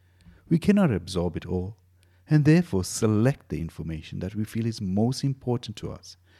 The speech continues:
and most we value, and what's not important and what's not that we value. As much as we find certain information useful,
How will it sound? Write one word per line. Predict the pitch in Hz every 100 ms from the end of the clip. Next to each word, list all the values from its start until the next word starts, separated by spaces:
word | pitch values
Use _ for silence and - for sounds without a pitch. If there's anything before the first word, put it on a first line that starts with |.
| _ _ _ _
and | - 101
most | 98 113 123
we | 127 120
value, | 95 90 80 69 - _ _ _ _ _ -
and | 90 80
what's | 82 -
not | 85 104
important | 135 - - - 71
and | 71 80
what's | 90 - 113
not | 120 127 - _
that | 104 92
we | 87
value. | 78 76 65 - _ _ _ _ _ _ _ _ _ _ _ _ _ -
As | 143
much | 156 185 -
as | 208
we | 202
find | - 175 165
certain | - 156 165 175
information | 160 - 151 147 139 151
useful, | 143 151 139 - - 95